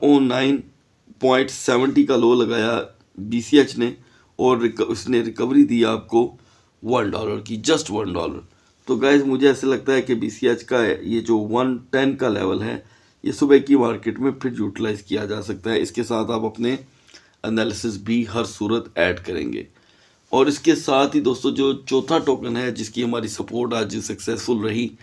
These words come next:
वो है क्वांट, यानी कि क्यू एन टी। <clears throat> हमने गाइस आपसे इसकी सपोर्ट शेयर की थी वन ट्वेंटी फ़ाइव की,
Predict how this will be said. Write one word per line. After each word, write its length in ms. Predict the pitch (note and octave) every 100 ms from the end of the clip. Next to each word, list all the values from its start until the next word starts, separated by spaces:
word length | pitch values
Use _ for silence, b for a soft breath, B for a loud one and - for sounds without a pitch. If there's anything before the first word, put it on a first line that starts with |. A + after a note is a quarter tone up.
| B B B B
वो 160 | C#3 C3+
है 200 | B2+ B2
क्वांट, 460 | - G#2+ G2 F#2 - _ G#2+
यानी 180 | A2
कि 140 | G#2 -
क्यू 320 | - B2 A2+
एन 100 | G#2+
टी। 240 | - - - b b b -
<clears throat> 300 | - C#3+ D3 F2+ F2 _ _ _
हमने 280 | C3+ D3+ D#3+
गाइस 300 | C3 C3 B2+
आपसे 280 | B2+ B2 C3+
इसकी 220 | A2+ -
सपोर्ट 360 | A#2 A#2 A2 A2+
शेयर 180 | B2 A2+
की 180 | A2
थी 200 | A2 A#2
वन 400 | A#2 A2+ A#2+ A2 A2+ -
ट्वेंटी 260 | A2 G2+ G2
फ़ाइव 280 | G#2+ A2+
की, 240 | A2 A#2+